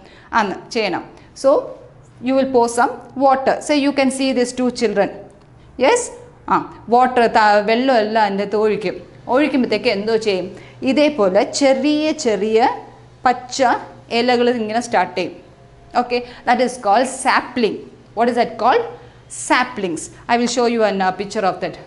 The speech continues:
Saplings എന്ന് പറയുന്നത് പോലെ ചെറിയ ചെറിയ, uh, ഇല, uh, സ്റ്റാർട്ട് ചെയ്യും, ഗ്രോ ചെയ്യും, uh, വളരും. O-, okay, so it will start with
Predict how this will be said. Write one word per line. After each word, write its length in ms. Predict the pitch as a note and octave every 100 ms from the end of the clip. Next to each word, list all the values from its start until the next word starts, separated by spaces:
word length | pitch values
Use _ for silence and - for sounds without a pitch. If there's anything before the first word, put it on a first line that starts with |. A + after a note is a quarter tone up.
| -
Saplings 440 | A#3+ B3 B3+ C4 B3+
എന്ന് 120 | A3 G3+
പറയുന്നത് 240 | G3 G#3
പോലെ 120 | B3+ - - - -
ചെറിയ 260 | C#4 B3+ A#3+ -
ചെറിയ, 240 | G3 G3 F#3+ - - - - - G3
uh, 100 | F#3+ G#3
ഇല, 100 | G#3+ G#3 - - - - - - -
uh, 160 | G3+ F#3+ F#3+
സ്റ്റാർട്ട് 280 | G#3+ F3+ G3
ചെയ്യും, 140 | E3+ F3+
ഗ്രോ 140 | A3 A3
ചെയ്യും, 240 | G3+ F3+ F#3 F#3+
uh, 60 | F#3
വളരും. 300 | G3+ G3 F#3 - - _ -
O-, 120 | B3+ - A#3+
okay, 200 | C4 B4+ - - - -
so 60 | C#4+ C#4+
it 60 | A#3+
will 100 | A3+ -
start 240 | A#3 A#3 A4
with 140 | C#5